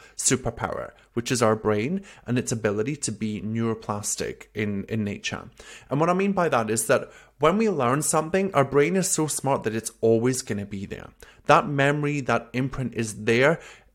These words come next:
Every experience, everything we learn, everything we do with our hands, all of the practical applications of nursing, we have that stored in our brain.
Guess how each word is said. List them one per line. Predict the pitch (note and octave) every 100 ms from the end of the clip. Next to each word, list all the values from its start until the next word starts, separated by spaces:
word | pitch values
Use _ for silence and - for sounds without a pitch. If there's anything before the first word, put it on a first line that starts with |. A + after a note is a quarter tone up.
| -
Every | C3+ C#3 C3
experience, | A#2+ - - D3+ D3 D3+ D3
everything | A2 A2+ A2+
we | A2 G#2+
learn, | G#2+ B2 B2+
everything | A2+ A#2 A2+
we | G#2+ G#2+
do | G2+ A2
with | C3+ C3+
our | G#2+
hands, | G#2 A#2 A#2 B2 - - -
all | - C3+
of | A#2
the | -
practical | - C3 - C3 C3+ E2
applications | - A#2+ A#2 A#2 A2
of | G#2+ G#2+
nursing, | G#2 C#3 F3 F3 F3 - - -
we | C3+ D#3 D3+ -
have | - C3 C#3+
that | D#3 -
stored | - - B2 A2+ A2+ -
in | A2+ G#2+ G2
our | G#2 G#2
brain. | A2 G#2+ D2